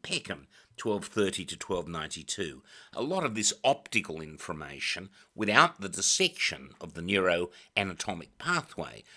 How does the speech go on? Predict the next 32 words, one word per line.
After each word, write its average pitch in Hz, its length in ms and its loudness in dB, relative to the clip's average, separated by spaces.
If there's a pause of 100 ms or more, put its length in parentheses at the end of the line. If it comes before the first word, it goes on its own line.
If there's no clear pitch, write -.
(280)
uh, 87 140 -2
had 101 360 2
been 80 380 -4 (220)
already 101 400 0
described 82 680 -6 (160)
in 92 140 -6
the 87 80 -4
thirteenth 80 500 -4
century. - 580 -4 (600)
But 117 140 -10
using 185 320 0
the 101 100 -2
simplest 151 640 0
experimental 98 760 0
methods, 98 520 -4 (400)
holding 101 460 2
objects 92 560 -4
near 95 440 -2
and 85 180 -10
far 95 320 -2
to - 160 -8
the 90 160 -6
eye, 90 340 -6 (280)
recognising 87 880 -4
the 85 80 -10
shift - 440 -2
in 73 180 -14
clarity 101 680 -2
of 170 120 -14
each 127 300 -4
of 76 80 -12
these, 80 240 -10